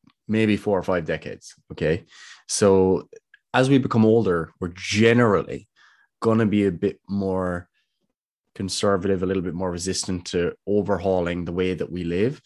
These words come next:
You know, in your twenties, you might play around with a lot of different diets, you're trying new foods, it's kind of trendy. Whereas if you're older, that's probably not the case. You might be shopping in the same, uh, local store, buying the same produce for forty years or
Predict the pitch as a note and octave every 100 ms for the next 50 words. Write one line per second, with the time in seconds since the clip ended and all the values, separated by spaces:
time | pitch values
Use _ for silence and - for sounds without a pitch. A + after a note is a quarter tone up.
0 | - _ - F#2+ F#2+ F#2+ - A2+ G2+ G2+
1 | F#2 F#2 F2+ E2+ G2 E2+ F2 F#2 F2+ E2+
2 | E2+ E2+ E2 E2 E2+ E2 D#2+ D#2+ - F2
3 | - F2 F2 F2 E2+ - D2+ E2+ E2 E2
4 | - - F#2+ E2 - F2 F#2 G2 A#2 A#2+
5 | - - - - - F#2+ F#2 F2+ - -
6 | _ _ _ F#2 F#2 F#2+ F#2+ A2 A#2+ A#2
7 | F2 - G2 F#2+ F#2 F#2 F#2 - F#2 -
8 | - - F#2+ F#2+ G2 F#2 - G2+ - F#2+
9 | F#2 F2 G2+ F#2+ F#2 F2 - - _ _
10 | _ - E2 E2+ E2 - G2 F2+ F#2+ F2
11 | - G#2 F#2+ F#2 D#2+ F#2 F#2 F2+ - F2
12 | D#2+ F#2 F2+ F2+ F2 - - E2+ - E2+
13 | E2+ D2+ - - - - F#2 F2 F#2+